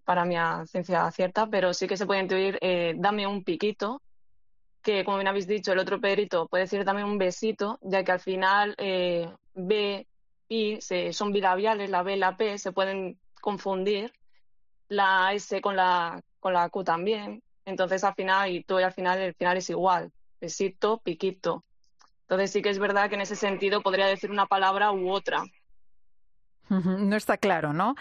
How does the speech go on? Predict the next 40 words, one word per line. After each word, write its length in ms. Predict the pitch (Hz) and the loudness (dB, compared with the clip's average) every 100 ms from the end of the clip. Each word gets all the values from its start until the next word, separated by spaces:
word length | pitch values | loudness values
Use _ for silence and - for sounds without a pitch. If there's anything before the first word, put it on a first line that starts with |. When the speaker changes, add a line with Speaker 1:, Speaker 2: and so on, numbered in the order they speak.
| - - - | -12 -8 0
Speaker 2:
Eh, 360 | 175 165 165 | 2 2 0
sí 240 | - - 247 | -4 -2 -2
se 220 | - 226 | 2 2
ve 200 | 247 196 | 4 2
lo 120 | 175 | 2
que 140 | 180 180 | 0 0
dice, 340 | 262 - 262 | 0 0 -2
pero 440 | 254 262 247 247 233 | 2 2 4 2 0
puede 340 | 233 202 202 | 0 2 4
haber 180 | 202 208 | 2 0
esa 180 | 208 190 | 0 0
diferencia 460 | 190 185 185 208 | 2 0 0 0
entre 200 | 185 175 | 0 0
un 120 | 165 | 2
besito 400 | 165 - 180 180 | 0 0 0 2
o 60 | 170 | 2
un 100 | 147 | 0
piquito. 460 | 143 - 131 135 _ _ _ _ _ _ _ _ _ _ _ _ _ - | -4 -6 -10 -12 _ _ _ _ _ _ _ _ _ _ _ _ _ -12
Speaker 1:
Sí, 400 | - 196 165 - - - - | -4 -2 -2 -6 -20 -12 2
la 160 | 196 | 2
P 140 | 196 208 | 2 -2
sí 120 | 226 | 0
que 60 | |
es 80 | 202 | 0
verdad 200 | 202 208 | 0 0
que 60 | 190 | -2
es 60 | |
un 80 | 202 | -6
poco 160 | 202 107 | -2 0
más 200 | 202 190 | 0 -2
explosiva, 560 | 185 208 196 214 214 | -6 -2 -2 0 0
habría 180 | 180 185 | 2 0
que 60 | 185 | -2
analizar 280 | 190 185 190 | -6 -2 0
a 60 | |
lo 60 | 185 | 0
mejor 340 | 180 196 190 | -2 -2 -2
todo 220 | 180 185 185 | -2 0 0
ese 180 | 185 | 0
movimiento, 720 | 190 190 190 202 202 196 220 | 0 2 2 0 0 0 -2